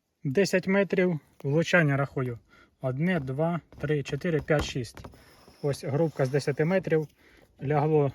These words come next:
непогано, давайте в сантиметрах подивимось. Що це воно у нас? Сантиметрів, якщо по шести, тринадцять сантиметрів.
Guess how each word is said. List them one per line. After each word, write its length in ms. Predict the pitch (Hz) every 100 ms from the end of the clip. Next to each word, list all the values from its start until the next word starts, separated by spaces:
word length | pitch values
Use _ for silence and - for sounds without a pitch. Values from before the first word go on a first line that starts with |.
| -
непогано, 540 | 139 131 147 180 165
давайте 360 | 139 139 139 135
в 60 |
сантиметрах 540 | - 131 139 139 135 117
подивимось. 680 | 147 156 175 156 151 - _ _ _ _ _ -
Що 240 | - - 135
це 140 | 147
воно 220 | 131 131
у 40 | 127
нас? 320 | 123 - -
Сантиметрів, 840 | - - 131 160 170 156 160 151 143 _ _ _ _ _ _ _
якщо 280 | 135 127 151
по 120 | 127
шести, 340 | 139 147 - 190
тринадцять 460 | 143 143 143 143
сантиметрів. 640 | 139 135 156 180 170 156